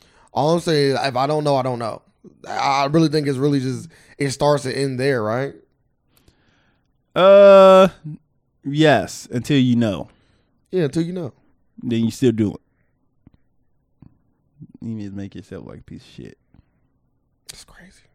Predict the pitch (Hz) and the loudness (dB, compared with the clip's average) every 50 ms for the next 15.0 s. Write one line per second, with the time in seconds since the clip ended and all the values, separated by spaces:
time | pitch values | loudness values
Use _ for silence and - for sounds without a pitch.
0 | _ - 123 120 - - - - - - - _ _ _ _ _ _ _ _ - | _ -12 -12 -12 -12 -14 -16 -14 -14 -14 -14 _ _ _ _ _ _ _ _ -6
1 | 131 139 135 131 127 139 135 131 131 127 123 131 131 131 131 131 135 131 123 113 | -4 -4 -6 -6 -8 -8 -8 -8 -8 -10 -10 -8 -6 -6 -6 -6 -6 -8 -8 -8
2 | 107 110 120 120 123 - - 123 117 - 123 123 123 120 131 131 127 - _ _ | -8 -8 -8 -8 -8 -10 -12 -12 -8 -6 -6 -6 -6 -8 -10 -14 -16 -18 _ _
3 | _ _ _ _ _ _ _ _ _ _ _ _ _ _ _ _ _ _ _ _ | _ _ _ _ _ _ _ _ _ _ _ _ _ _ _ _ _ _ _ _
4 | _ _ _ _ _ _ _ _ _ _ _ _ _ _ - 113 120 117 127 131 | _ _ _ _ _ _ _ _ _ _ _ _ _ _ -10 -8 -6 -6 -6 -6
5 | 127 127 120 113 95 _ _ _ _ _ _ _ _ - - 165 135 - 101 117 | -6 -8 -10 -10 -12 _ _ _ _ _ _ _ _ -4 -2 -2 -2 -4 -10 -14
6 | 117 113 117 113 110 107 113 117 113 107 - - _ _ _ _ - - 151 139 | -14 -14 -16 -16 -16 -16 -16 -16 -16 -16 -18 -20 _ _ _ _ -6 -4 -4 -4
7 | 147 135 135 139 139 135 127 127 120 120 120 123 117 - 113 - - 107 107 104 | -4 -6 -4 -4 -2 -2 -4 -4 -6 -4 -6 -6 -6 -8 -10 -10 -10 -10 -12 -12
8 | - 107 101 92 - - 92 - - 127 - _ _ _ _ _ - 175 185 214 | -14 -16 -18 -18 -18 -20 -20 -20 -20 -20 -20 _ _ _ _ _ -10 -8 -8 -6
9 | 247 262 247 _ _ _ _ _ _ _ _ _ _ _ - 139 160 170 180 180 | -6 -6 -8 _ _ _ _ _ _ _ _ _ _ _ -10 -10 -8 -8 -6 -6
10 | 175 175 170 170 165 - 135 135 135 135 139 135 135 135 135 135 131 131 131 131 | -6 -6 -6 -6 -4 -4 -4 -2 -2 -2 0 0 0 0 0 -2 -2 -2 -2 -2
11 | 131 131 127 123 120 117 110 - _ _ _ _ _ _ - 131 131 135 139 135 | -2 0 0 -2 -2 -4 -6 -10 _ _ _ _ _ _ -10 -6 -6 -4 -4 -4
12 | 135 135 135 135 131 135 147 147 - 143 139 - 165 170 180 170 139 147 165 175 | -4 -2 -2 -2 0 0 -2 -2 -2 -2 -2 2 2 2 2 2 0 0 2 4
13 | 180 185 185 185 185 185 185 185 180 170 170 165 160 151 151 151 165 170 175 170 | 4 4 4 4 2 2 2 0 -2 -4 -2 -2 0 0 0 2 4 8 8 10
14 | 160 151 139 127 117 113 110 110 123 131 127 147 147 147 151 151 151 156 160 156 | 10 10 8 6 4 2 0 -2 -2 0 2 2 2 4 4 4 2 2 0 -4